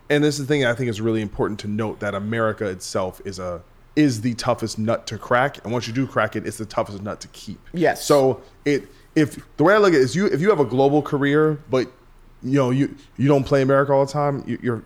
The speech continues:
Speaker 1: you have a career. I think it's hard enough just to have a career. So I, I give props where they're, where they're due. But I,
Speaker 2: Yeah.
Speaker 1: I just wanted to know what you thought of that band, because I think
Speaker 2: Well, I, I, you
Speaker 1: that's
Speaker 2: know,
Speaker 1: an exception.
Speaker 2: to, to finish, to finish my thought on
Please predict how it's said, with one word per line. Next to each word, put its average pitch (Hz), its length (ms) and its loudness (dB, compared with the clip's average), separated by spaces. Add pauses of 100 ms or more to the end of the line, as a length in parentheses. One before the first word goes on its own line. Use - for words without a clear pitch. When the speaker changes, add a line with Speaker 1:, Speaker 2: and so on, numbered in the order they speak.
Speaker 1:
you 151 120 2
have 170 120 4
a 139 40 0
career. - 240 -2
I 156 120 4
think 175 160 2
it's 143 80 0
hard 147 240 2
enough 131 100 0
just 127 160 -4
to 117 80 -2
have 110 200 -2
a 95 40 -6
career. 78 400 -10
So 80 280 -8 (260)
I, 113 80 0 (100)
I 120 80 2
give 120 240 -2
props - 320 -4
where 92 100 -4
they're, 85 180 -6
where 92 180 -8
they're 92 80 -8
due. 90 120 -10
But 135 280 0
I, 339 40 -10
Speaker 2:
Yeah. 359 100 0
Speaker 1:
I - 40 6
just 170 100 2
wanted 196 200 4
to 160 40 -4
know 165 80 4
what 151 140 0
you 139 60 -2
thought 123 160 4
of 113 60 2
that 101 180 -2
band, 107 220 -2
because 101 160 -8
I 104 80 -2
think 135 220 0
Speaker 2:
Well, 240 160 4
I, 214 140 2
I, 196 300 0
you 180 60 -2 (340)
Speaker 1:
that's 165 240 2
Speaker 2:
know, 156 60 2
Speaker 1:
an 156 40 2
exception. 160 460 2
Speaker 2:
to, 180 100 0
to - 80 -4
finish, 208 520 -2 (100)
to 165 100 -6
finish 202 400 -2
my 123 180 -2
thought 107 480 -4 (840)
on 117 320 -2